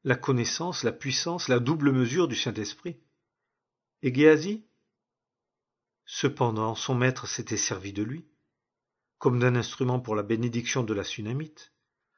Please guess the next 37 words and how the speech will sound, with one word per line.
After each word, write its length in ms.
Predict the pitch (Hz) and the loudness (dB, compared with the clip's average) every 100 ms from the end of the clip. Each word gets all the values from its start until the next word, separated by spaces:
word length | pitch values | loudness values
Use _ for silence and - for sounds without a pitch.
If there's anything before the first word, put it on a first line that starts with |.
| _ _ | _ _
l'introduisant 760 | 127 131 - 143 143 123 147 151 | 2 4 4 2 2 2 4 4
même 320 | 135 165 135 | 4 4 4
dans 120 | 117 | 4
l'intimité 600 | 120 156 - 151 135 - | 6 4 2 -4 -4 -4
de 80 | - | -6
son 180 | - 117 | -6 -8
conseil 600 | 123 107 - 165 147 113 | -8 -10 -8 -8 -6 -6
au 160 | - 139 | -2 -2
sujet 320 | - 131 135 | 0 -2 0
du 140 | 120 | -2
bien 260 | 113 120 156 | -2 0 0
qu'il 200 | 135 117 | -2 -4
voulait 220 | 117 113 | 0 0
faire 240 | - 139 | 2 0
à 60 | 110 | 0
cette 220 | - 110 | -4 -8
femme. 420 | - 151 160 113 110 _ _ _ _ _ _ _ _ 151 | -8 -8 -6 -8 -12 _ _ _ _ _ _ _ _ 2
Il 120 | 135 | 4
avait 200 | 127 131 | 6 4
porté 280 | 170 - 135 | 2 2 2
le 80 | |
bâton 340 | 123 123 131 123 | 6 4 4 2
d'Élisée, 580 | 117 117 110 120 165 170 | 2 2 -2 -2 -2 -2
avait 220 | 113 123 | 2 4
été 220 | 117 120 | 4 0
témoin 280 | - 151 165 | 0 2 2
de 140 | 131 | 2
la 100 | 127 | 2
résurrection 540 | 113 117 123 113 - 123 | 2 2 0 0 -2 -4
de 100 | 107 | -2
l'enfant, 460 | 110 - 151 156 _ _ _ _ _ - | -4 -4 -8 -10 _ _ _ _ _ -2
avait 220 | 120 127 | 2 2
préparé 460 | - 165 175 160 | 2 0 2 4
le 80 | 151 | 4
repas 260 | 123 117 120 | 4 4 2
des 120 | 107 | 0
prophètes, 680 | - 117 - 165 - - | -4 -8 -2 -4 -4 -20